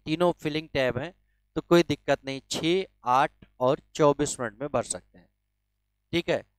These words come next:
सी को दो मिनट पहले बंद कर दिया गया है, दो मिनट पहले सी को बंद कर दिया गया।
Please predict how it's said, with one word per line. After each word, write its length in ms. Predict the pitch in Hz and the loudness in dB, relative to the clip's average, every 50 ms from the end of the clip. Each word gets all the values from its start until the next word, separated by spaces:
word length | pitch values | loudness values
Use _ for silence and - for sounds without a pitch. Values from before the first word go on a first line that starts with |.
| _ _ - | _ _ -10
सी 340 | - - - - 202 220 214 | -8 -6 -4 -4 -4 -4 0
को 220 | - 196 202 214 | 6 10 10 10
दो 240 | 202 - 165 165 170 | 10 10 8 8 8
मिनट 200 | 175 180 185 - | 6 2 -2 -2
पहले 340 | - - 147 143 143 165 160 | 0 2 2 2 2 2 2
बंद 280 | - 143 139 139 135 | 4 2 2 0 -2
कर 140 | - 135 123 | -4 -4 -4
दिया 200 | 110 113 113 107 | -4 -4 -6 -6
गया 200 | 101 98 98 95 | -6 -8 -10 -12
है, 260 | 92 87 85 82 _ _ _ _ _ _ _ _ _ _ _ _ _ _ | -12 -12 -16 -20 _ _ _ _ _ _ _ _ _ _ _ _ _ _
दो 160 | - 135 143 143 | 2 4 4 4
मिनट 200 | 139 143 139 - | 0 -4 -6 -6
पहले 440 | - - 135 127 120 120 139 151 | -4 -2 -2 -2 -2 -4 -6 -8
सी 340 | 135 - - - - 160 156 | -6 -8 -8 -6 -4 -4 -6
को 180 | - - 143 135 | -2 0 0 0
बंद 260 | - 123 113 110 104 | 0 -2 -4 -6 -10
कर 80 | - 98 | -14 -14
दिया 240 | - 92 92 90 | -12 -14 -18 -20
गया। 200 | 87 90 87 90 | -20 -20 -20 -20